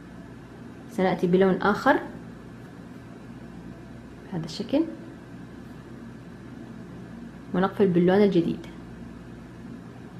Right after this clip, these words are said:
هكذا. والآن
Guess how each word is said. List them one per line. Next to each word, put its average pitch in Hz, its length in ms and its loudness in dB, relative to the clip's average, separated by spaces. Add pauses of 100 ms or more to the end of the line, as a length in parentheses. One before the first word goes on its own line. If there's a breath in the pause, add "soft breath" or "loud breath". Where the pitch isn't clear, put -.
(380)
هكذا. - 240 -2 (2750)
والآن 185 260 6